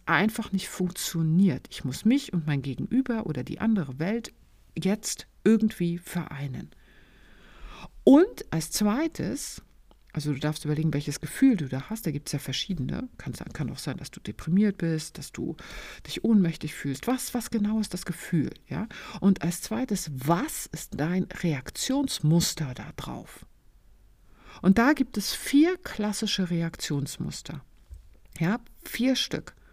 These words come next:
die dein Dasein quasi prägen, sozusagen. Und das Ziel von diesem Reaktionsmuster, von dieser Kernstrategie besteht darin, deine Welt wieder für dich,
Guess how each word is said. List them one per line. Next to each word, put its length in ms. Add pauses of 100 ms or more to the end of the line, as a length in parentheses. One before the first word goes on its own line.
(720)
die 320 (180)
dein 560
Dasein 840
quasi 440
prägen, 880 (240)
sozusagen. 580 (100)
Und 160
das 220 (440)
Ziel 400
von 300
diesem 280
Reaktionsmuster, 960
von 180
dieser 240
Kernstrategie 800
besteht 520
darin, 440 (420)
deine 440
Welt 400
wieder 300
für 280
dich, 600